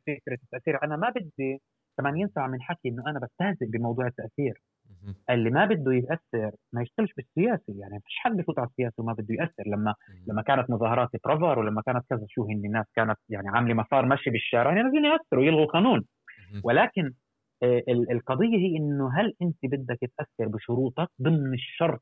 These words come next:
Speaker 1: الوطني الفلسطيني ولا بدك تأثر ضمن الشرط الإسرائيلي؟
Speaker 2: إسرائيلي. مم.
Speaker 1: الشغل الثاني هو إنك أنت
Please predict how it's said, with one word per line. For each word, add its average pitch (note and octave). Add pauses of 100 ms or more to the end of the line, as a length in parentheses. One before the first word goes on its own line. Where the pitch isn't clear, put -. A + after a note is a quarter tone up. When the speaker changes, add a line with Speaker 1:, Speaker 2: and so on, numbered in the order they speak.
Speaker 1:
الوطني A#2
الفلسطيني C3+
ولا F3
بدك B2+ (240)
تأثر C#3
ضمن A#2+
الشرط C#3 (580)
الإسرائيلي؟ C3
Speaker 2:
إسرائيلي. F2+ (300)
مم. A2
Speaker 1:
الشغل B3+
الثاني C#3+
هو G2+ (760)
إنك A#2+ (120)
أنت A#3